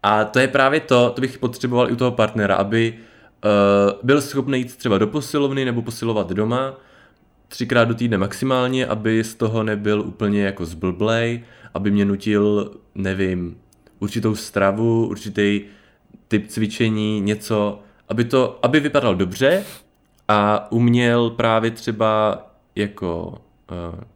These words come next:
teď jsem se do toho zamotal, aby prostě vypadal dobře a uměl pro to něco udělat, ale zároveň, aby to nehrotil až moc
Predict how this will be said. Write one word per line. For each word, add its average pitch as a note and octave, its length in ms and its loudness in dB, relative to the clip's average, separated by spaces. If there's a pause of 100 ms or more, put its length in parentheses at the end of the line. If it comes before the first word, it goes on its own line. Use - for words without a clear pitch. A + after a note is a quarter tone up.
(240)
teď - 100 -20
jsem F#2 120 -12
se F#2+ 100 -10
do F#2 80 -10
toho A2 120 -8
zamotal, G#2+ 480 -12 (420)
aby C3+ 120 4
prostě C#3 220 2
vypadal A#2 300 4
dobře A2 460 2 (300)
a G2+ 420 2
uměl A2+ 260 4
pro A2 140 -4
to A2+ 100 -2
něco A2 260 -2
udělat, G#2+ 360 2
ale G#2+ 120 2
zároveň, G#2+ 440 0
aby G#2+ 200 -2
to G#2+ 120 -2
nehrotil G#2 460 0
až - 160 -2
moc G#2 440 -2